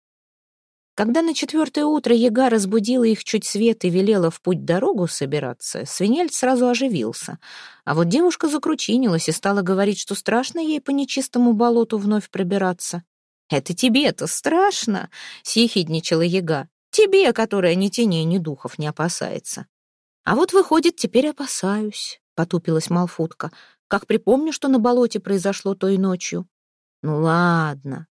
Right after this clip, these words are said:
вздохнула Яга, — «подсоблю, как смогу». Свинельд молча собирался, затянул кольчугу, ушанку из волчьего меха у Яги позаимствованную надел,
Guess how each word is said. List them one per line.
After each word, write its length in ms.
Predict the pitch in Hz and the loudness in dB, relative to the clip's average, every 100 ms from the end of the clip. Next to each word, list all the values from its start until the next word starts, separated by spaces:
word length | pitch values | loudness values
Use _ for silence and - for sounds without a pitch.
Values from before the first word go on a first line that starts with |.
| - | -10
вздохнула 500 | 156 170 165 175 160 | -4 -2 -2 -2 -2
Яга, — 380 | 160 170 151 131 | -2 -2 -2 -4
«подсоблю, 560 | 175 - 208 175 143 | -4 -2 -2 0 -4
как 180 | 131 143 | -6 -10
смогу». 480 | - 165 160 135 135 _ _ _ _ _ _ | -6 -4 -4 -6 -10 _ _ _ _ _ _
Свинельд 540 | - 190 294 392 - | -2 2 4 2 0
молча 340 | 175 147 - 135 | 0 0 -2 -6
собирался, 760 | - 147 156 277 302 - 226 - _ - _ | -4 -2 -2 -2 -4 -8 -12 -16 _ -20 _
затянул 440 | 160 160 196 311 | -4 2 2 2
кольчугу, 720 | - 143 143 - 240 226 185 - | 0 -4 -6 -4 -2 -2 -6 -8
ушанку 500 | - - 160 247 - | -8 -2 0 0 2
из 120 | 233 | 2
волчьего 380 | 196 214 202 190 | 2 0 0 0
меха 360 | 196 196 190 180 | 2 2 0 0
у 60 | |
Яги 340 | 180 180 170 180 | 0 0 0 -2
позаимствованную 1000 | - 165 170 165 160 - 156 165 160 160 | 0 0 2 0 -2 -6 -2 0 0 0
надел, 540 | 165 165 151 160 156 | 0 -2 0 -2 -4